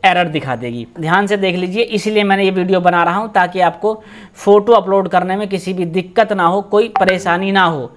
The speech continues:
क्योंकि कई मैसेज मेरे पास आए हैं, कई लोगों का कॉल भी मेरे पास आया है कि आप फ़ोटो अपलोड करने के लिए एक वीडियो बना दीजिए,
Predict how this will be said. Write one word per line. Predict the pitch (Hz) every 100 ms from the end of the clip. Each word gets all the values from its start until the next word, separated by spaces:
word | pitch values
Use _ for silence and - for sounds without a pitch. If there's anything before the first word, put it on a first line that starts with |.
| - - -
क्योंकि | 196 196
कई | 220 233 240 208 165
मैसेज | 185 185 180 233 214
मेरे | 202 190
पास | 180 175 175
आए | 175
हैं, | 185 185
कई | 196 208 208 - _ 185
लोगों | 185 196 202
का | 202
कॉल | 196 202 220
भी | 226
मेरे | 220 202
पास | 196 175 175
आया | 175 180
है | 196
कि | 196
आप | 185
फ़ोटो | 185 202 202
अपलोड | 202 208 185 185 208 202
करने | 196 190 202 202
के | 196
लिए | 190 196
एक | 202 196
वीडियो | 170 190 185 208
बना | 196 185 190
दीजिए, | 202 208 226 247